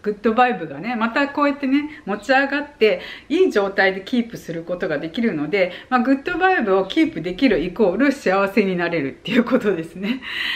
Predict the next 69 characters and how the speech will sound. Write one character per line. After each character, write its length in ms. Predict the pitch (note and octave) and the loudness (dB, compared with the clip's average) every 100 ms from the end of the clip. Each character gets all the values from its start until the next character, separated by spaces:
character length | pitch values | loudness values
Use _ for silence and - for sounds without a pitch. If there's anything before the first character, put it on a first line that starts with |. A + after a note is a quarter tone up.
| - - | -8 -4
な 120 | D4+ | 0
の 160 | E4+ A#3+ | 2 2
で、 80 | A#3 | 2
え 580 | A3+ F#3+ G3 F#3+ F#3+ F#3+ | 2 2 2 4 2 0
ー 100 | F#3 | -4
っ 20 | |
と、 80 | F3+ - - | -6 -8 2
今 220 | D4 E4+ | 4 4
か 140 | E4 | 2
ら 100 | D#3+ | 0
で 80 | C#3+ | -2
す 120 | C#3+ | -4
ね、 300 | E3 D#3+ - - | -2 -2 -2 -12
私 420 | F#3 B3+ C4 D4+ | -8 -4 -2 0
が 100 | D4 | 2
や 160 | D4 C#4+ | 4 2
っ 120 | C#4 | -2
て 160 | C4+ C4 | -2 2
い 40 | |
る 180 | C4 G#3+ | 2 2
リ 100 | F#3 | 2
ラ 120 | A#3 | 0
ッ 20 | A#3+ | -2
ク 100 | C#4 | -4
ス 160 | C4+ C#4 | -2 -2
方 220 | C4+ B3+ | 0 -2
法 400 | B3 E3 D#3+ G#3 | -2 -4 -2 -2
を 80 | E3+ | -2
ご 120 | E3 | -6
紹 280 | - E3 D#3+ | -6 -6 -4
介 220 | D#3+ D#3+ | -4 -4
し 80 | - | -2
た 160 | F3+ | -2
い 80 | E3+ | -2
と 80 | D#3+ | -4
思 160 | D#3+ E3+ | -4 -4
い 40 | |
ま 160 | F3+ F3+ | -6 -6
す 80 | |
の 160 | D3 C#3+ | -4 -2
で、 240 | F#3+ G#3+ - - D#3+ | 0 0 -2 -12 -8
え 80 | |
ー、 40 | E3 | -4
ヒ 180 | G#3+ G3 | -4 -4
ン 60 | |
ト 120 | F#3 | -4
に 240 | D#3+ D#3 D3+ | -2 -2 -2
さ 140 | D3+ | -6
れ 120 | D#3 | -8
て 300 | D#3+ E3+ - | -6 -4 -4
い 80 | D3+ | -4
た 120 | D#3 | -8
だ 120 | D3 D3 | -8 -10
け 160 | D#3+ | -8
れ 80 | E3 | -6
ば 140 | E3+ E3 | -6 -6
幸 480 | D#3 D3 D#3 D3 | -6 -6 -4 -4
い 80 | C#3+ | -4
で 220 | E3 G#3+ | -4 -4
す。 220 | - - _ - - - - - - - | -6 -20 _ -18 -18 -20 -20 -20 -20 -4
ま 100 | A#3+ | 2
あ、 40 | A3+ | 2
あ 40 | |
の、 140 | G#3+ G3 | 2 0
私 400 | G#3 F4 E4+ E4+ | 0 0 0 2
の 160 | E4+ | 4
リ 120 | C4+ | 4
ラ 120 | |
ッ 20 | A#3 | 4